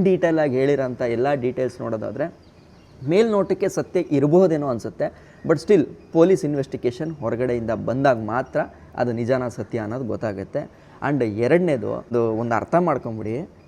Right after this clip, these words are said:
ಈ ಪರಿಸರ ಹೆಂಗಿದೆ ಅಂತಂದರೆ ಹೂವಿನ ಹಿಂದೆ ದುಂಬಿ ಹೋಗಬೇಕೇ ಹೊರತು ದುಂಬಿ ಹಿಂದೆ ಹೂ ಬರಲ್ಲ. ಇದೊಂದನ್ನು ಅರ್ಥ ಮಾಡ್ಕೊಳ್ಳಿ. So ಯಾವುದಾದ್ರೂ ಒಂದು ಹುಡುಗಿ ನಮಗೆ ಮೆಸೇಜ್ ಮಾಡಿ, "ನಿನ್ನ ಕಂಡ್ರೆ ಇಷ್ಟ,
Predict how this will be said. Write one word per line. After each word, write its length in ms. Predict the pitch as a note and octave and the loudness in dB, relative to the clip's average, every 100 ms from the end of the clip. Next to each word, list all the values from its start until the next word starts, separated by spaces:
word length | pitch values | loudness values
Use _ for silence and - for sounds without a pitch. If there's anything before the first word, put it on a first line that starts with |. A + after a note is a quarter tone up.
| - - - | -20 -18 -6
ಈ 100 | B2 | -6
ಪರಿಸರ 480 | - C#3 F#3 F#3+ F3+ | 0 2 2 0 -2
ಹೆಂಗಿದೆ 520 | C#3+ B2+ D3+ C#3 B2 | -2 -2 -2 0 -2
ಅಂತಂದರೆ 460 | A#2 A2+ G#2 G#2+ B2 - - - - | -4 -8 -8 -8 -8 -10 -20 -18 0
ಹೂವಿನ 340 | F#3+ B3 B3+ | 4 4 4
ಹಿಂದೆ 400 | A3 F3 F#3 F3+ | 2 0 0 0
ದುಂಬಿ 240 | C#3+ E3 F#3 | 2 6 8
ಹೋಗಬೇಕೇ 460 | C#3+ C3 B2+ B2 | 6 2 -2 -2
ಹೊರತು 480 | A#2+ G#2 - B2+ A#2 - B2 | -4 -4 -6 -8 -8 -6 -2
ದುಂಬಿ 260 | D3+ A#3 A3 | 2 2 2
ಹಿಂದೆ 320 | D3+ B2+ C#3 | 0 -2 -4
ಹೂ 280 | F3 C3+ B2+ | -6 -6 -4
ಬರಲ್ಲ. 440 | G#2+ G#2 G2+ F#2+ A#2+ A2+ - - - - - | -2 -4 -4 -4 -4 -4 -8 -20 -20 -20 -8
ಇದೊಂದನ್ನು 480 | C#3 B2 C3 E3+ F3 | -2 0 2 2 2
ಅರ್ಥ 180 | A2+ - | -2 -4
ಮಾಡ್ಕೊಳ್ಳಿ. 680 | A#2+ A2 A2+ G#2 A2 G#2 - - - - - - - | -6 -6 -8 -8 -6 -8 -12 -20 -20 -20 -20 -6 2
So 160 | E3 | 6
ಯಾವುದಾದ್ರೂ 580 | D3+ C#3+ E3+ F#3 A#3 A3+ | 6 6 4 2 2 2
ಒಂದು 280 | F#3 D3 B2+ | 2 0 -4
ಹುಡುಗಿ 520 | B2 D#3 F3 D#3 C3 | 0 0 2 -2 -4
ನಮಗೆ 420 | D3+ C3+ F3+ A3+ | -2 0 2 4
ಮೆಸೇಜ್ 460 | F3+ C#3 C3+ A2+ G#2+ | 2 0 0 -2 -2
ಮಾಡಿ, 520 | A2+ G#2+ G#2 B2+ F#3+ - - - - - - | -6 -6 -6 -8 -10 -16 -20 -20 -20 -20 -10
"ನಿನ್ನ 400 | C3 D3 A3+ A#3+ A#3+ | -2 2 4 4 2
ಕಂಡ್ರೆ 360 | G3 F3+ E3 D3+ | 2 2 2 0
ಇಷ್ಟ, 260 | A#2+ - | -2 -6